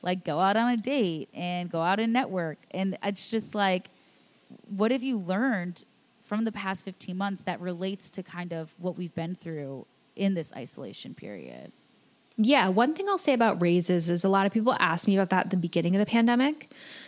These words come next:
Speaker 2: You
Speaker 1: Uh-huh.
Speaker 2: know, I don't think it will ding you if you did. It just puts sort of that in there. Um,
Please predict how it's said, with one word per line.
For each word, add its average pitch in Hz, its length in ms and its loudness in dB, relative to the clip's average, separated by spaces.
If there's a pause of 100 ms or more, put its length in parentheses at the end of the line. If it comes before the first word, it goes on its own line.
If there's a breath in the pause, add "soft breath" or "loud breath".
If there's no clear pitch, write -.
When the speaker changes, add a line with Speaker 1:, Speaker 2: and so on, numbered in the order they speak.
(380 loud breath)
Speaker 2:
You 247 120 6
Speaker 1:
Uh-huh. 247 120 6
Speaker 2:
know, 247 300 4 (140)
I 247 140 6
don't 254 340 4
think 302 160 2
it 269 100 4
will 220 140 4
ding 202 380 4
you 226 540 6 (560 loud breath)
if 202 160 0
you 190 140 2
did. 180 520 4 (180)
It 190 120 0
just - 240 -2
puts 190 240 2
sort 185 200 2
of 175 140 2
that 180 180 6
in 180 160 4
there. 233 420 4 (680 loud breath)
Um, 185 840 2